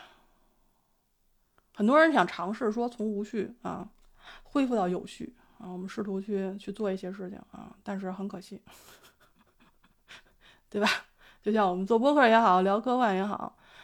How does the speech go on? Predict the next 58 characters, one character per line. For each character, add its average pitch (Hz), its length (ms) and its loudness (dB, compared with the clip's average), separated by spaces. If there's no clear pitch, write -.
就 - 140 -10
是 196 440 -4
有 180 120 -4
的 180 100 -2
时 220 80 -4
候 269 120 -2
总 214 160 -2
是 247 60 -2
想 196 200 -4
尝 208 240 0
试 349 160 0
一 202 100 2
下， 185 220 0
说， 247 160 -6
哎， 302 160 0
万 285 180 -2
一 311 140 -2
呢？ 220 280 -4
能 196 200 -6
不 233 60 -4
能 202 260 -4
搞 190 180 -2
一 180 80 -4
个 202 140 -2
形 196 180 -6
式 220 120 -6
主 - 160 -12
义？ - 160 -12
说 208 200 -8
我 180 180 -4
能 170 120 -6
不 226 80 -4
能 196 240 -4
在 190 280 2
总 233 420 6
体 - 240 -4
趋 - 260 -4
势 208 240 -2
不 202 180 -6
逆 226 160 4
转 190 160 0
的 196 120 -6
情 190 160 -6
况 190 160 -4
下， 190 180 -2
至 254 160 -2
少 214 160 2
我 233 180 -2
可 - 200 -6
以 - 260 -6
确 - 240 2
保 - 340 -2
在 269 120 -2
一 214 160 2
定 277 200 4
时 208 160 2
间 202 180 2
内 208 280 -4